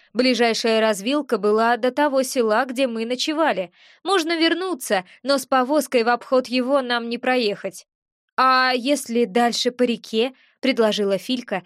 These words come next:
хотя пипкам слова не давали. «Так же, как сюда». «По берегу наверняка тальники», не отрывая взгляда от огня, заявил пес.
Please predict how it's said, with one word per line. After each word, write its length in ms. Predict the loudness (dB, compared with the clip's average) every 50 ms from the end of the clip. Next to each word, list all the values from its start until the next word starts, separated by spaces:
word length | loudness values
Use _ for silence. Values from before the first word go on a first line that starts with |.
| _ _ _
хотя 300 | -4 -2 0 0 0 -2
пипкам 480 | 0 -2 -4 -4 -4 -4 -4 -4 -4 -4
слова 420 | -8 -6 -2 0 0 0 0 -2
не 140 | -2 -2 -2
давали. 560 | 0 0 0 0 -2 -4 -4 -4 -6 -6 -10 _ _ _ _ _ _ _ _ _
«Так 220 | 0 0 0 0
же, 340 | -4 -2 2 2 2 2 0
как 280 | 0 -2 -2 -2 -2 -4
сюда». 440 | -2 -2 0 0 0 -2 -2 -6 -12 _ _ _ _ _ _ _ _ _ _ _ _ _ _
«По 120 | 0 0 2
берегу 380 | 2 2 2 2 2 0 0
наверняка 600 | 0 2 0 0 0 0 -2 -4 0 0 0 2
тальники», 720 | 2 2 2 2 0 -2 -4 -8 -6 -4 -4 -4 -6 -6 _ _ _ _ -4
не 120 | -2 -2
отрывая 460 | 0 0 -2 -2 0 0 0 0 -2
взгляда 460 | -4 -6 -8 -4 -4 -4 -2 -2 -2
от 200 | -4 -4 -4 -4
огня, 460 | -6 -6 -6 -8 -8 -6 -4 -4 -4 -2
заявил 500 | 0 0 2 2 0 -2 -4 -4 -4 -4
пес. 420 | -6 -2 -2 -2 -2 -4 -8